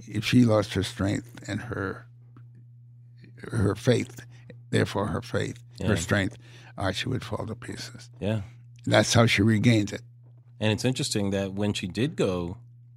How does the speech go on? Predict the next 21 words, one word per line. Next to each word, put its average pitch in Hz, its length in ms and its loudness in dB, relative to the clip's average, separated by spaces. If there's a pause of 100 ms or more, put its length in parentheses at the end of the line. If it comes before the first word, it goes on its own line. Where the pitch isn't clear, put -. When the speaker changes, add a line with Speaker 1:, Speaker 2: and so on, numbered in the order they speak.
(120)
Speaker 2:
when 107 100 -2
she 101 120 -6
did 135 220 0
leave 101 240 -6
the 87 80 -6
show, 85 340 -2
it 82 100 -6
just - 260 -6
wasn't 87 260 -4
quite 87 240 -4
the - 100 -10
same 95 460 -4 (500)
without, 82 460 -4
uh, 78 320 -6 (760)
well, 87 220 0
without 85 460 -4
not 101 220 0
only 90 200 -2
the 78 100 -8
character 190 420 -2
Edith, 85 340 -6